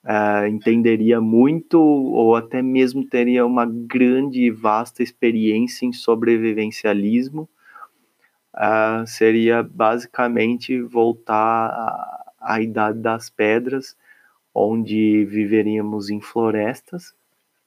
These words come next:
Poderíamos viver sozinhos ou poderíamos viver até mesmo em grupos, mas mesmo assim não estaríamos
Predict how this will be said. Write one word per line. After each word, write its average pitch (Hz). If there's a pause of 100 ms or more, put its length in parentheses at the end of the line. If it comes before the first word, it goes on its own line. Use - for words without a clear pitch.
(560)
Poderíamos 113
viver 113
sozinhos 131 (560)
ou 131
poderíamos 127
viver 120
até 120
mesmo 120
em 131
grupos, 123 (1120)
mas 110
mesmo 117
assim 120
não 107
estaríamos 123